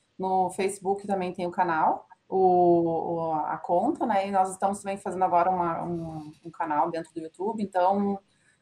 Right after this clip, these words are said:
ah, logo, logo a gente vai ter outros canais de acesso nessa,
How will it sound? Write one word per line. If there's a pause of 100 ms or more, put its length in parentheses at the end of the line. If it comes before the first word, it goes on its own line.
(120)
ah,
logo,
logo
a
gente
vai
ter
outros
canais
de
acesso
nessa,